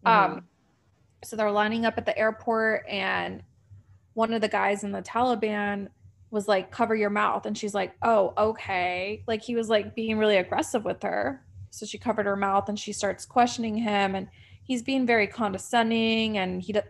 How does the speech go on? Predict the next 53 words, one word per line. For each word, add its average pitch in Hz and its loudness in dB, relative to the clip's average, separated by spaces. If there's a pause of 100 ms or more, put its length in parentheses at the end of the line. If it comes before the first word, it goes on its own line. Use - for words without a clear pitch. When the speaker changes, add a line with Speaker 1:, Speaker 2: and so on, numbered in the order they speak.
Speaker 2:
she's - -10
like, 196 -4
"You 233 -6
know, 226 -2
he 240 0
doesn't 233 -2
wanna 190 -2
talk 262 -2
to - -12
me 196 -6
'cause 175 -10
I'm 180 -6
a 185 -4
woman." 214 0 (260)
He's, 196 -6
like, 190 -2
telling 202 -2
her, 196 -2
"Get - -4
to - -16
the - -16
side." 240 4 (100)
They 226 2
were 226 4
being, 233 -2
like, 196 -2
very 226 2
bossy 214 0
with 202 -2
her. 202 0
And 190 -2
at 190 2
one 220 0
point 226 -2
he, 202 -4
like, 185 -4
took - -10
his, 185 -4 (520)
um, 180 0 (280)
gun 254 4
out, 202 4
and 202 -2
it 202 0
looked 202 -4
like 208 0
he 214 -8
was 190 -4
gonna, 190 -4
like, 185 -4
hit - -6
everybody 175 0
with 143 -10
it. - -8